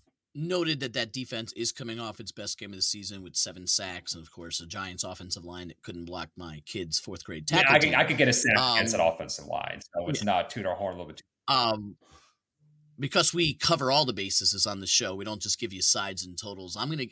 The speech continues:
Speaker 1: I'm gonna go a little different direction and give you a first quarter bet. And here's some numbers for you. The Miami Dolphins have scored on every single opening possession this season, four touchdowns and a field goal. Uh, the field goal was against New England on the first drive.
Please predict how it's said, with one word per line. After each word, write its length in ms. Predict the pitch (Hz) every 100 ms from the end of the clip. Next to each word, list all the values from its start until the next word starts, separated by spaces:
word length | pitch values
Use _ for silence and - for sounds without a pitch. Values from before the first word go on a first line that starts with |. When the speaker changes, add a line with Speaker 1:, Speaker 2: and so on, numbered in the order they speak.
| -
Speaker 1:
I'm 80 |
gonna 100 | 151
go 220 | 156 143 120 - _ -
a 80 |
little 260 | 120 147 135
different 340 | 110 151 131
direction 400 | 104 101 98 -
and 120 | 104 104
give 140 | 110
you 240 | 113 104 - _ -
a 60 | -
first 240 | 143 -
quarter 320 | - 139 104
bet. 220 | 71 - - _ _ _ _ _
And 100 | -
here's 180 | 156 156
some 160 | 156 131
numbers 300 | 127 113 98
for 120 | 98
you. 120 | 90
The 60 | 104
Miami 260 | 127 135
Dolphins 680 | 120 113 110 110 107 - - _ _ -
have 80 | 107
scored 320 | - 156 127
on 120 | 117 -
every 240 | 139 147 143
single 340 | - 135 120
opening 300 | 113 110 107
possession 460 | 98 98 101 - 95
this 140 | 90
season, 420 | - 131 123 120 - _ _ _ -
four 160 | 170
touchdowns 480 | 160 156 - 131 117
and 100 | 107
a 40 |
field 240 | - 131 120
goal. 240 | 117 110 _ _ -
Uh, 140 | 107
the 60 | 101
field 220 | 147 143
goal 140 | 123 117
was 120 | 107
against 640 | 101 120 113 110 - - - _ _ _ -
New 180 | 123 127
England 420 | 147 135 135 131
on 100 | 110
the 60 | 113
first 240 | 120 -
drive. 460 | 127 117 113 113